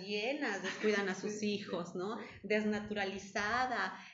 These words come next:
Speaker 1: Este, ¿por qué Dios les da a gente que, que tenga hijos cuando no los quieren, cuando hay otros que no pueden
Speaker 2: Sí, sí,
Speaker 1: tener?
Speaker 2: sí, sí, sí.
Speaker 1: La mujer decide tener a su hijo y se va a hacer cargo ella sola.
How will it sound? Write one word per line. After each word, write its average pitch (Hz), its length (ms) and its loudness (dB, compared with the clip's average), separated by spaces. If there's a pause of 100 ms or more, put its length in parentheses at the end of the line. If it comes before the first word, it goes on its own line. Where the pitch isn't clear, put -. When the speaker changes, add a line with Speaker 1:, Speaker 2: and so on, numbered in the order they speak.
Speaker 1:
Este, 202 600 -2
¿por 220 260 -2
qué 247 160 0
Dios 240 400 0
les 220 260 0
da 214 200 0
a 226 60 -2
gente 220 720 -2
que, 208 340 -4
que 214 80 -8
tenga 214 260 0
hijos 214 200 -2
cuando 190 220 -4
no 190 140 -2
los 214 200 -2
quieren, 214 300 0
cuando 196 220 -4
hay 196 100 -2
otros 214 300 -4
que 190 100 -10
no 185 200 -8
pueden 208 200 -4
Speaker 2:
Sí, 196 60 -6
sí, 208 60 -4
Speaker 1:
tener? 190 360 -4
Speaker 2:
sí, 208 80 -8
sí, 202 80 -6
sí. 202 200 -12
Speaker 1:
La 214 160 4
mujer 269 340 4
decide 285 380 4
tener 220 340 0
a 233 60 0
su 226 160 -2
hijo 233 180 0
y - 20 -4
se 247 100 -6
va 208 100 2
a - 20 2
hacer 220 220 -2
cargo 208 260 0
ella 196 160 0
sola. 190 320 -2